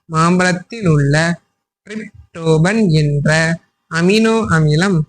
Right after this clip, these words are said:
செரோட்டோனினாக மாறுகிறது. இது மனநிலையை மேம்படுத்தி மன அழுத்தத்தை குறைக்க உதவுகிறது. ஒரு துண்டு மாம்பழம்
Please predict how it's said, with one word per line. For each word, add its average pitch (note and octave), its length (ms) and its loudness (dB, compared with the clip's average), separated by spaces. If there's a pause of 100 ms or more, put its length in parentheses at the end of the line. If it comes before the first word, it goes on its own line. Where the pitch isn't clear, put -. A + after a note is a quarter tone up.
(280)
செரோட்டோனினாக F#3+ 1700 0 (540)
மாறுகிறது. D#3+ 1000 2 (540)
இது E3+ 360 2 (380)
மனநிலையை E3 920 2 (400)
மேம்படுத்தி D#3+ 960 -2 (420)
மன E3+ 240 0 (140)
அழுத்தத்தை F3+ 760 -4
குறைக்க E3 640 -6
உதவுகிறது. E3 880 2 (800)
ஒரு F3+ 260 2 (140)
துண்டு A3+ 400 0
மாம்பழம் D#3+ 720 0